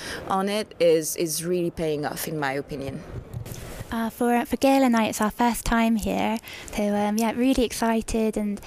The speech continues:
Speaker 2: it's a, it's been such, like, a nice atmosphere. Um, I think it, um,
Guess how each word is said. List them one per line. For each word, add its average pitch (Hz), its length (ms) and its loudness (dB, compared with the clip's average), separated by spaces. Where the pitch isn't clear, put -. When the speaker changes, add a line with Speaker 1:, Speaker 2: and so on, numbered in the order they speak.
Speaker 2:
it's 262 200 0
a, 254 100 2
it's 269 240 2
been 277 160 4
such, 294 220 2
like, 262 140 0
a 247 40 0
nice 240 300 0
atmosphere. 220 800 0
Um, 214 460 -2
I 220 120 0
think 254 260 2
it, 226 320 0
um, 196 720 -2